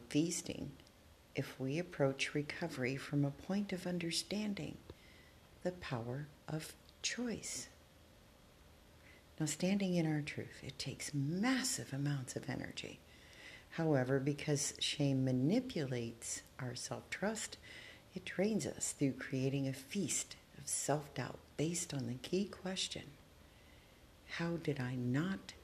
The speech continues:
see the red flags?" Ouch. Shame originates from outside sources, which insist we believe this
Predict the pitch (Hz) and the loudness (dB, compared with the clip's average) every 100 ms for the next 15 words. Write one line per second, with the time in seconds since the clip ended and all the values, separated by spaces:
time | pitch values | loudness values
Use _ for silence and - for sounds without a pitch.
0 | - - - - 170 110 - - - 123 | -10 -4 0 4 6 4 -2 -12 -8 -2
1 | 123 123 127 - - - 127 123 - - | 2 2 0 -6 -12 -8 -8 -8 -10 -10
2 | - - - - - - - - - - | -8 -8 -10 -20 -20 -20 -20 -20 -20 -20
3 | - - 127 135 - - - - - - | -20 -8 -2 -2 -2 -2 -2 -2 -8 -20
4 | - - - - - - - - - - | -20 -20 -20 -20 -20 -20 -20 -10 -10 -10
5 | - - - 202 233 240 247 - - - | -18 -4 4 6 8 6 4 -2 -16 -2
6 | 160 127 131 - - - - - - 131 | 0 4 2 2 -2 -6 -6 -2 2 2
7 | - 131 - - 135 131 - - 82 - | 2 -2 -2 -4 -2 -2 -2 -4 -2 -2
8 | - - - - - - - - - 214 | -2 -4 -6 -10 -14 -20 -20 -12 2 2
9 | 220 - - - - - 180 180 240 226 | 4 0 -2 -14 -8 2 2 4 2 0
10 | - 175 208 170 143 180 190 123 - 139 | 0 0 2 2 2 2 2 2 2 0
11 | - | 0